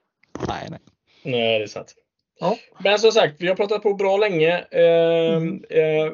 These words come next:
Speaker 2: vi får springa till våra julklappar och, eh, tomtar och, och familj och allt som hör
Speaker 3: Ja.
Speaker 2: julen till, tänker jag.
Speaker 3: Vi har väl hållit någon sällskap under delar av julafton.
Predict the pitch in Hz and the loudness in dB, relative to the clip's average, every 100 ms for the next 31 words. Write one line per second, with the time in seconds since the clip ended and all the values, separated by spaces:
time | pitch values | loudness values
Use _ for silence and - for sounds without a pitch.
0 | 165 165 175 185 185 185 160 - 180 165 | -8 -10 -8 -4 -2 -4 -4 -4 0 0
1 | 160 170 165 165 165 160 160 170 165 165 | 0 2 4 6 4 0 -6 -8 -6 -4
2 | 147 131 - - 151 151 156 - 151 147 | -2 -4 -4 -6 -2 -2 -2 0 0 0
3 | - 151 147 139 156 151 120 - 131 135 | -8 -2 -2 0 0 0 -2 -2 0 2
4 | 139 139 135 135 135 131 131 135 147 143 | 0 -2 -4 -2 -4 -4 -6 -2 0 0
5 | 127 127 127 127 127 127 127 127 139 131 | -2 -8 -10 -6 -2 0 0 -2 -2 -2
6 | 123 110 - - 127 123 120 127 120 117 | -2 -8 -10 -2 -2 -2 -6 -2 0 0
7 | - 107 107 110 95 98 113 92 95 87 | -2 -2 -4 -6 -12 -6 -6 -6 -8 -10
8 | - - _ _ _ - 165 156 160 165 | -14 -20 _ _ _ -14 -8 -6 -6 -6
9 | 165 151 165 165 127 120 127 139 - 143 | -4 -4 -4 -4 -2 -4 -6 -10 -6 -4
10 | 131 - 135 - 127 135 131 123 - 143 | -4 -10 -12 -12 -10 -8 -8 -10 -14 -8
11 | 139 120 117 131 123 110 104 131 131 | -4 -2 -2 -4 -2 -4 -4 -10 -12